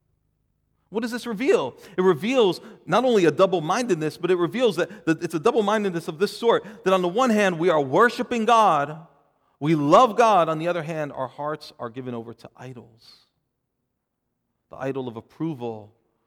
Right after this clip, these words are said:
or the idol of winning, <laughs> the idol of control, so many others. You love God and you still do those things with your words. It means that we believe the gospel, but functionally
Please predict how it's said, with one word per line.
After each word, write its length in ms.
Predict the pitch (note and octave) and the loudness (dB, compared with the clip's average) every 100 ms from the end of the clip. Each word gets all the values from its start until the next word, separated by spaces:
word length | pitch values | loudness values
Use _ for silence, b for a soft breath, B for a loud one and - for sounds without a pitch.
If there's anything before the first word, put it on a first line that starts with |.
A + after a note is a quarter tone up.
| _ _ _ | _ _ _
or 60 | G#2 | -14
the 100 | - | -6
idol 300 | C#3+ D3 B2 | -6 -6 -12
of 120 | A2 | -10
winning, 520 | C3 A3+ G3+ C#4+ D3+ | 4 6 6 2 -4
<laughs> 1160 | - C#3+ _ _ _ _ _ _ _ _ _ A2 | -6 -14 _ _ _ _ _ _ _ _ _ -20
the 80 | A2+ | -8
idol 240 | C3 C3 | -8 -6
of 120 | A#2 | -10
control, 840 | - A#2 - C#3 C#3+ A2+ G#2 A2 _ _ _ _ _ _ _ _ | -10 -14 -8 -4 -2 -4 -10 -20 _ _ _ _ _ _ _ _
so 180 | - C#3+ | -16 -10
many 240 | B2+ A#2 | -8 -6
others. 480 | B2+ A#2 G#2 G#2 _ _ _ _ _ _ _ _ _ _ _ _ _ _ _ | -6 -6 -10 -18 _ _ _ _ _ _ _ _ _ _ _ _ _ _ _
You 100 | - | -14
love 300 | A#2 D#3 D3 | -2 0 0
God 420 | A#2+ D3 C3 A#2+ A#2+ | 0 0 0 -2 -6
and 200 | D3 C3+ | -8 -6
you 80 | B2 | -8
still 240 | - A#2+ | -10 -10
do 280 | G#2 A2 A2 - _ - | -10 -10 -12 -16 _ -8
those 280 | A#2 A2+ | -6 -6
things 480 | - A#2 G#2+ G2+ - _ _ _ _ _ _ | -10 -10 -8 -14 -20 _ _ _ _ _ _
with 140 | A2 | -16
your 100 | G#2+ | -14
words. 680 | G2+ A#2 G#2+ G2+ - - _ _ _ _ _ _ _ _ _ _ _ _ _ _ | -6 -6 -4 -10 -16 -20 _ _ _ _ _ _ _ _ _ _ _ _ _ _
It 60 | G#2+ | -8
means 200 | A#2 A2 | -8 -8
that 80 | A2 | -10
we 180 | A2+ | -10
believe 440 | G#2 A2 B2 E3 B2 | -10 -8 -4 -4 -6
the 60 | |
gospel, 480 | A#2 B2 A#2 - A2+ | -4 -4 -4 -8 -12
but 220 | G2 - - | -12 -10 -4
functionally 680 | D#3 D#3 - A#2 G#2+ G2 | -4 -4 -12 -10 -10 -12